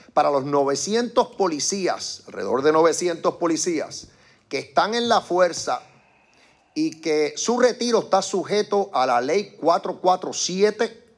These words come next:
también, eh, le hemos hecho una propuesta puntual a la Junta que lo que busca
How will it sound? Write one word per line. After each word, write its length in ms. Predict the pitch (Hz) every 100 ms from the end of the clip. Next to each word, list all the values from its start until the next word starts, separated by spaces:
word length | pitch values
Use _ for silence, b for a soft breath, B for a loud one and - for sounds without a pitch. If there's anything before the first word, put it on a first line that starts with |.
| _ _ _ _
también, 720 | - 165 143 147 196 117 - b b b b _
eh, 360 | 139 135 127 123
le 120 | 131 147
hemos 200 | 180 160
hecho 260 | 190 190
una 200 | 180 156
propuesta 640 | - 143 - 185 185 170 -
puntual 460 | 220 220 214 214
a 40 | 202
la 120 | 170
Junta 480 | 185 156 - - _ -
que 340 | 135 117 - 123
lo 240 | 139 123
que 100 | 123
busca 480 | 131 202 - 113